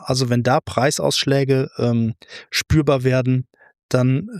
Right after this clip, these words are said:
reden wir über das, dann kommt das Thema wieder auf, was wir ja auch schon länger im Markt haben, Deindustrialisierung, äh, Nachteile für den Wirtschaftsstandort Deutschland.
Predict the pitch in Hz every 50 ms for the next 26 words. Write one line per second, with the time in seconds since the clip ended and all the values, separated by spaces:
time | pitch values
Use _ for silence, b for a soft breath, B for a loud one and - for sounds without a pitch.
0 | - - 135 139 151 147 143 127 127 131 131 131 - 156 131 123 120 123 127 131
1 | - - - - - - - _ - - 127 - - - 147 135 - 131 - -
2 | - - 143 143 143 135 123 127 120 127 101 - 101 120 143 147 - - 139 -
3 | - - 127 113 113 123 127 - - - 127 113 113 120 131 143 143 143 139 123
4 | 123 120 113 117 127 - - - 120 120 127 135 B B B B B B B B
5 | - 120 123 139 135 131 131 - - - 127 123 117 117 - 135 131 131 139 131
6 | 127 127 127 B B B B B B B B - 120 113 117 127 - - - _
7 | _ - 123 123 131 - - - 131 123 117 - - - 120 120 113 110 120 -
8 | _ _ _ _ _ _ _ _ _ - - 135 127 - 139 - - - - -
9 | 120 120 - 107 107 - - 104 107 - - - - 82 92 - -